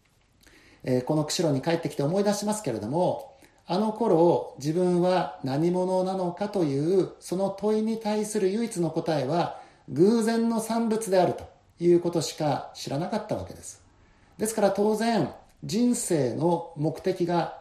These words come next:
わからない。だって偶然の産物に目的なんかそもそもないわけですからね。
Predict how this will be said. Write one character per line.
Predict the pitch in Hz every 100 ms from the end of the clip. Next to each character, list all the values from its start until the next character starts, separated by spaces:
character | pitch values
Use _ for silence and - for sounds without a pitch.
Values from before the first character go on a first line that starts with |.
| -
わ | 170 170
か | 214
ら | 240
な | 196
い。 | 117 - - _ _ _
だ | 151
っ |
て | 120
偶 | 147 240
然 | 240 262
の | 254
産 | 247 254
物 | 214 -
に | 110
目 | 110 139
的 | 208 208
な | 214
ん |
か | 160
そ | -
も | 208
そ | -
も | 104
な | 123 202
い | 254
わ | -
け |
で | -
す | 90
か | -
ら | -
ね。 | 143 175 - -